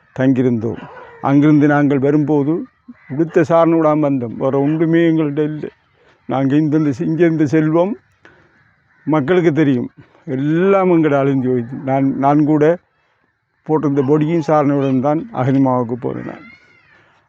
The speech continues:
அப்படி இருந்து தான் பிறகு நாங்கள் இங்கே வந்தோம். ஆனால் என்ற மனைவி காப்பாற்றப்பட்ட முஸ்லீம்களால். ஆனால் எல்லாரையும் நான் பிள்ளைன்னு சொல்ல மாட்டேன். என்ற மனைவியும் நாலு பிள்ளைகளும்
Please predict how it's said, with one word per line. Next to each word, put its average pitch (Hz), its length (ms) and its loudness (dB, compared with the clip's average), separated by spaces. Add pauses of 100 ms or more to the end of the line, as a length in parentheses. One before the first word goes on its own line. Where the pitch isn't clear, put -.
அப்படி 123 280 -6
இருந்து 123 320 -4
தான் 135 240 -4
பிறகு 131 240 -2
நாங்கள் 123 280 -2
இங்கே 120 140 -6
வந்தோம். 113 420 -6 (180)
ஆனால் 143 400 -4 (800)
என்ற 160 260 2
மனைவி 165 640 2 (1080)
காப்பாற்றப்பட்ட 123 960 -2
முஸ்லீம்களால். 110 560 -4 (380)
ஆனால் 117 240 -6
எல்லாரையும் 127 400 0
நான் 120 160 -6
பிள்ளைன்னு 123 240 -2
சொல்ல 117 260 -6
மாட்டேன். 113 380 -6 (800)
என்ற 131 240 0
மனைவியும் 151 520 4
நாலு 143 320 2
பிள்ளைகளும் 147 500 0